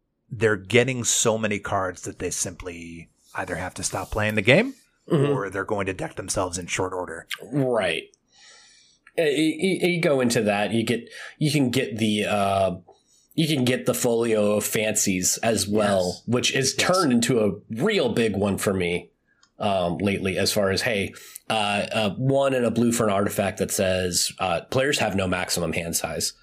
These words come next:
Speaker 2: So I really like that as another piece of it, to where it's, hey,
Speaker 1: It's
Speaker 2: you're
Speaker 1: one of
Speaker 2: gonna keep it
Speaker 1: only,
Speaker 2: all.
Speaker 1: uh, it's this one
Speaker 2: <laughs>
Speaker 1: and Envelope Bogardon, I believe, are the only two cards that have
Speaker 2: I'm pretty sure,
Speaker 1: all
Speaker 2: yeah.
Speaker 1: players have no max hand size.
Speaker 2: Right,
Speaker 1: Very powerful
Speaker 2: but
Speaker 1: effect.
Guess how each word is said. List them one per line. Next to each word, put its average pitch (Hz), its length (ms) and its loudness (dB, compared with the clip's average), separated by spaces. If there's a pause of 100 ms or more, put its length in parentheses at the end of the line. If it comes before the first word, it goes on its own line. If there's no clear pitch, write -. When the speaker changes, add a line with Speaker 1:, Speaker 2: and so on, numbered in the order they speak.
(360)
Speaker 2:
So 131 160 2
I - 20 0
really 143 320 2
like 117 220 0
that 117 180 0
as 110 140 0
another 98 260 0
piece 104 300 0
of 82 80 -4
it, 87 240 -4
to 107 100 0
where 90 80 0
it's, - 200 -4
hey, 131 180 -2 (560)
Speaker 1:
It's - 180 -4
Speaker 2:
you're 135 80 6
Speaker 1:
one 135 40 4
of 269 40 4
Speaker 2:
gonna 135 140 4
keep 156 160 2
it - 40 2
Speaker 1:
only, 151 220 2
Speaker 2:
all. 147 80 -4 (140)
Speaker 1:
uh, 139 60 -10 (100)
it's - 300 0
this 143 260 4
one 170 180 4
Speaker 2:
<laughs> - 0 -
Speaker 1:
and 135 80 -2
Envelope 123 380 -2
Bogardon, 107 520 0
I 95 60 -6
believe, 92 260 -10
are 90 60 -14
the 90 120 -10
only 95 180 -8
two 90 500 -10 (400)
cards 92 320 -4
that 87 180 -8
have 87 480 -8
Speaker 2:
I'm - 160 -4 (100)
pretty 151 280 2
sure, 113 260 4
Speaker 1:
all 107 100 8
Speaker 2:
yeah. 98 120 4
Speaker 1:
players 95 280 2
have 98 160 -2
no 80 80 -8
max - 280 -12
hand - 180 -10
size. - 360 -10 (100)
Speaker 2:
Right, 135 200 4
Speaker 1:
Very 147 160 6
powerful 127 300 4
Speaker 2:
but 139 160 2
Speaker 1:
effect. 82 220 -8